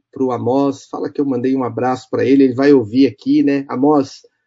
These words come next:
um grande abraço pra você, meu querido. Que Deus te abençoe muito,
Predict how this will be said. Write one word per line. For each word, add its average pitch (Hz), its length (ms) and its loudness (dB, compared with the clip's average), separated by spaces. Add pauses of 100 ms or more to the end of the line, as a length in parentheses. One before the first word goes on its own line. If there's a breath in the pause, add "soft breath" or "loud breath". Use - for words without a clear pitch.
(140)
um 170 80 -12
grande 202 240 0
abraço 143 400 -4
pra 139 100 -6
você, 127 380 -2
meu 113 180 -4
querido. 98 360 -14 (580)
Que - 120 -20
Deus 180 180 2
te - 80 -6
abençoe 160 500 -2
muito, 143 580 4